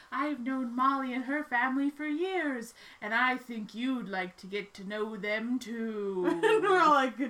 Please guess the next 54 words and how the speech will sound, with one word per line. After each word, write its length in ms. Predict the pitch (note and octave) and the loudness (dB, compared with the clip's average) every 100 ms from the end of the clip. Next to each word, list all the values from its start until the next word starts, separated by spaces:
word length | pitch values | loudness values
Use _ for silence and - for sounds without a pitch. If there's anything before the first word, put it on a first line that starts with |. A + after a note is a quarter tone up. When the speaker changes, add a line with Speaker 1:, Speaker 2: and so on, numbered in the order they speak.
| - | -2
Speaker 2:
"Debatable." 480 | B3+ A#3+ B3+ G#3+ | -2 0 -2 -4
Speaker 1:
We're 140 | G#3 G3 | -6 -2
like, 80 | D4+ | -2
"What?" 920 | C4 D4 G4 A4 A4+ A#4 D#4 - E4 | 0 2 4 10 12 12 6 -4 -6
Speaker 2:
<laughs> 440 | - - B4+ C5 G#4+ | -8 -10 -2 0 4
We 380 | F#4+ G4 F#4 E4+ | 4 6 4 6
do 200 | D4 B3+ | 4 4
not 320 | A#3 B3+ F4+ | 2 8 10
Speaker 1:
And 60 | B3 | 10
that's 200 | A#3+ B3+ | 4 2
when 100 | A3 | 0
we 60 | G#3+ | -2
Speaker 2:
wanna 60 | G#3+ | -2
know 60 | A#3 | -2
Speaker 1:
pan 120 | A3 | 0
Speaker 2:
them. 80 | G#3+ | -2
Speaker 1:
into, 420 | A3 A3 G3+ E3+ | -4 -4 -4 -4
like, 160 | F#3+ G3 | -8 -8
Molly 300 | G3+ F#3+ F#3+ | -6 -6 -6
and 80 | G3 | -8
her 120 | G#3 | -8
family 480 | - G3 G3 F#3 F3+ | -6 -6 -6 -10 -10
and 120 | F3+ | -12
then 120 | F3 | -12
that 180 | F#3 G3 | -12 -12
thing 120 | F#3 | -12
with 140 | G3 | -14
her 100 | - | -14
sister. 460 | - G3 - D3+ F#3+ - _ - | -14 -14 -12 -12 -12 -14 _ -6
Speaker 2:
Yeah, 300 | C#4 C#4 A#3 | 0 2 2
so 280 | A3 E4 D#4 | 0 4 4
it's, 100 | F4 | 4
like, 200 | D#4+ D4 | 2 2
her 260 | E4+ G#4+ G#4+ | 2 4 4
trying 300 | G#4 G4+ F#4+ | 2 2 4
on 140 | F#4 | 2
her 80 | F#4 | 2
sister's 400 | E4+ F4+ - F4+ | 0 -4 -2 -2
makeup 340 | C#4+ C#4 C#4+ C#4+ | 0 -2 -2 0
and 140 | D#4+ | 0
clothes, 420 | D4 G#3+ G#3+ A3+ A3 | 0 -2 -2 -2 -4
which 120 | A#3+ | -8
is, 120 | A#3+ | -6
Speaker 1:
Yeah. 60 | A#3 | -6
Speaker 2:
like, 140 | A#3 | -6
blah, 140 | A#3+ C4 | -4 -2
blah, 100 | C#4 | -2
blah. 300 | G#3+ F#3 G3 G3 A3+ | -2 -4 -4 -8 -10
We 100 | A#3 | -4
all 160 | A#3 | -4
know 180 | G#3+ F#3 | -4 -8
that. 280 | F#3+ F#3+ G3 - _ - - _ - | -10 -10 -12 -14 _ -20 -20 _ -2
And 100 | C4+ | 0
then 240 | C#4 C4+ | 2 0